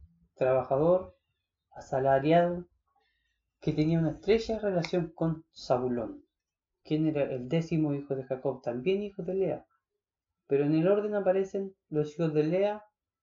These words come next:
el primero, el segundo, el tercero, el noveno y el décimo. Salomón, Sa-, Zabulón logró poseer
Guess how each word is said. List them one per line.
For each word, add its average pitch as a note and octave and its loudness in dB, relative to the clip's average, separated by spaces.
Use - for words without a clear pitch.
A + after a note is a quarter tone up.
el B2+ -4
primero, E3+ -2
el C#3+ -10
segundo, D3 -2
el C#3 -8
tercero, F3+ -4
el C3 -6
noveno E3+ 0
y D#3+ 0
el B2+ -4
décimo. B2 -4
Salomón, D3+ -2
Sa-, D3+ 0
Zabulón D#3+ -2
logró E3+ 0
poseer D#3+ -4